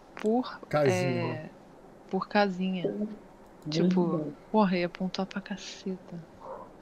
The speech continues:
Speaker 1: Agora que eu vi esse troço.
Speaker 2: Mas não é casinha sua?
Speaker 1: Não,
Speaker 3: É,
Speaker 1: é
Speaker 3: não.
Speaker 1: por, por
Speaker 3: Quanto
Speaker 1: degrau
Speaker 3: você
Speaker 1: que você
Speaker 3: subiu no
Speaker 1: subiu
Speaker 3: cemitério.
Speaker 1: nessa, é,
Speaker 2: Ah, tá.
Speaker 1: nessa trilha do
Speaker 3: Entendi.
Speaker 1: cemitério.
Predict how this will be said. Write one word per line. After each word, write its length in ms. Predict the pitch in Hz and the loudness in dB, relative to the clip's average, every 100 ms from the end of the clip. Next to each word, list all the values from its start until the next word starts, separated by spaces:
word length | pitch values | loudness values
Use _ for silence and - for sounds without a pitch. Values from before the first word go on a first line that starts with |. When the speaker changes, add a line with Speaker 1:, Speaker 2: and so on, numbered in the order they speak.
| - | -10
Speaker 1:
Agora 340 | 180 170 185 202 | -8 -2 -2 -2
que 80 | |
eu 60 | 208 | -4
vi 180 | 190 180 | -4 -6
esse 160 | 170 - | -6 -10
troço. 180 | - | -2
Speaker 2:
Mas 120 | 151 165 | 4 6
não 60 | |
é 20 | 180 | 6
casinha 360 | 160 127 135 | 6 4 2
sua? 440 | 127 - 185 185 110 - - - - | 0 0 2 2 0 -10 -16 -18 0
Speaker 1:
Não, 160 | 202 196 | 6 8
Speaker 3:
É, 200 | 202 - | 8 8
Speaker 1:
é 40 | |
Speaker 3:
não. 100 | 190 190 | 8 8
Speaker 1:
por, 300 | 220 208 - - - - - - - | 6 2 -6 -16 -20 -20 -20 -20 0
por 100 | 208 214 | 4 6
Speaker 3:
Quanto 40 | |
Speaker 1:
degrau 500 | 196 175 180 175 196 | 8 10 10 8 8
Speaker 3:
você 60 | 185 | 6
Speaker 1:
que 60 | 190 226 | 4 6
você 160 | 175 | 8
Speaker 3:
subiu 180 | 175 180 | 10 10
no 60 | 180 | 10
Speaker 1:
subiu 220 | 208 180 | 10 10
Speaker 3:
cemitério. 400 | 180 208 156 147 | 10 10 8 8
Speaker 1:
nessa, 240 | - - - - | 6 0 -8 -6
é, 140 | 165 165 | -2 -2
Speaker 2:
Ah, 120 | 165 | -4
tá. 60 | 175 | -4
Speaker 1:
nessa 260 | 170 - 175 | -2 -2 -2
trilha 300 | 185 175 170 | 0 2 2
do 60 | |
Speaker 3:
Entendi. 120 | 165 143 | 0 0
Speaker 1:
cemitério. 540 | 170 165 160 156 160 | 0 -2 -2 -2 -6